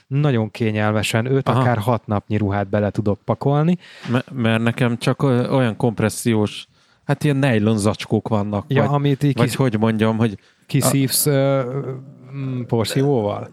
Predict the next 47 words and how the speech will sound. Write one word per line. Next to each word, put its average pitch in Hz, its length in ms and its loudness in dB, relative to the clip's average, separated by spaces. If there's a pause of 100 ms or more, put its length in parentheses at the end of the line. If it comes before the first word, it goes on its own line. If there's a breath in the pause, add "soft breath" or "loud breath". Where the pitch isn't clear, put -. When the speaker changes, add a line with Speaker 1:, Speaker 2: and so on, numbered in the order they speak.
(100)
Speaker 2:
Lehet, 214 260 -2
vagy 151 160 0
kinyomom 113 460 2
kézzel 107 440 2
Speaker 1:
Aha. 110 140 4
Speaker 2:
a 139 120 -2
levegőt, 117 500 0
Speaker 1:
Nem, 117 300 0
Speaker 2:
és 113 120 2
Speaker 1:
ez - 60 -2
nem 123 80 4
Speaker 2:
ilyen 117 120 4
Speaker 1:
ilyen. 117 140 2
Speaker 2:
műanyag 110 520 2
zip 101 260 0 (260)
van 107 280 0
a, 107 280 2
a 107 60 2
végén, 107 420 0
amivel, 107 460 0 (400 loud breath)
amivel 113 480 2
össze - 360 0
lehet 107 280 2
húzni. 110 340 0
Speaker 1:
Nem, 110 120 2
nem, 104 140 -2
nem, 104 200 -4
nem. 104 240 -4 (420 loud breath)
Speaker 2:
Nekem 120 240 -2
csak 123 200 -2
ilyen 117 180 0
nem 107 180 0
van, 110 120 2
és 110 120 0
ez, 113 180 -2 (520)
léteznek 120 520 0
erre 110 140 2
tartósabb 110 600 -2
megoldások. 110 680 0 (260 loud breath)
Speaker 1:
Igen. 117 140 -2
Speaker 2:
De 127 80 2
most, 127 240 0
most 135 180 0
nincs 147 240 -2
olyan 107 180 2
élethelyzetem, 107 720 0
illetve 131 560 0